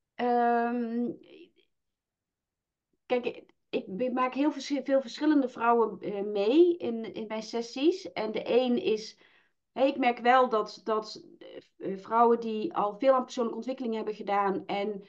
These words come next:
ook aan de zachte kant van persoonlijke ontwikkeling, dus niet, niet alleen de, de, de N L P-achtergrond, zeg maar, of, nou ja, hè, dus ja, je snapt wel wat ik bedoel, hè, de, de recht toe, recht aan, meer vanuit het, eh, hoofd ook, eh, coachtechnieken.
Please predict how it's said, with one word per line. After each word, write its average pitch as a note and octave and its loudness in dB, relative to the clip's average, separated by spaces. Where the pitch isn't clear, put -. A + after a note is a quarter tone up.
ook A3 2
aan G#3+ 0
de G3 2
zachte A3+ 2
kant D#4 6
van D4 -2
persoonlijke C#4 0
ontwikkeling, C#4+ 6
dus A#3+ -4
niet, B3 -4
niet A#3+ -4
alleen G#3+ 2
de, G3+ -2
de, F#3 2
de G3+ 2
N A3+ 2
L G#3+ 0
P-achtergrond, A#3+ 0
zeg A#3+ -4
maar, A#3+ 2
of, - -6
nou F3 0
ja, - -8
hè, A3+ -2
dus A3+ -10
ja, C#3+ 0
je G3+ -4
snapt A#3+ 4
wel A3 4
wat G3 4
ik F3+ 4
bedoel, E3+ 10
hè, B3+ 4
de, A#3 2
de G3 -2
recht A3+ -2
toe, A3 0
recht G3+ -4
aan, G#3 6
meer G3+ 2
vanuit F#3+ 0
het, F#3 -8
eh, F3 -2
hoofd A3+ 2
ook, F3+ 2
eh, F#3 -6
coachtechnieken. C4+ 2